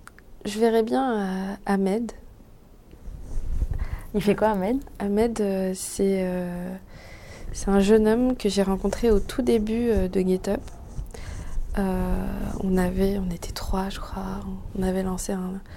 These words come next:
Speaker 1: un événement et en fait, il a vu passer, euh, il a vu passer l'événement sur les réseaux sociaux et il nous a envoyé un message et il nous a dit, euh, «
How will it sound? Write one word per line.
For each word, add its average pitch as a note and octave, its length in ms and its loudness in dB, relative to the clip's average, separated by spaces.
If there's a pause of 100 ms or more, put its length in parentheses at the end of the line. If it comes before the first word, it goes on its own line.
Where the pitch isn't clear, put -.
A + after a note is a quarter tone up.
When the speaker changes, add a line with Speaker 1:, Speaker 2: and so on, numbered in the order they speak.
(540)
Speaker 1:
un G3+ 160 6
événement G3 560 4
et A3 100 4
en F#3 60 2
fait, A3 260 2
il G3 140 6
a F#3 80 8
vu F#3+ 100 0
passer, G3+ 440 2
euh, G3 280 -2 (960)
il G3+ 80 6
a G3 60 8
vu F#3+ 100 6
passer G3+ 260 4
l'événement G3+ 380 6
sur G#3 160 -2
les F#3+ 80 2
réseaux F#3 220 2
sociaux A#3 480 0 (1000)
et G#3 60 8
il G3+ 60 10
nous F#3+ 140 8
a F#3+ 100 10
envoyé G3 260 6
un G3 80 4
message A3 460 4
et F#3+ 420 2
il G3 160 0
nous F#3+ 140 0
a F#3+ 80 4
dit, F#3 280 -2
euh, « G3 420 -4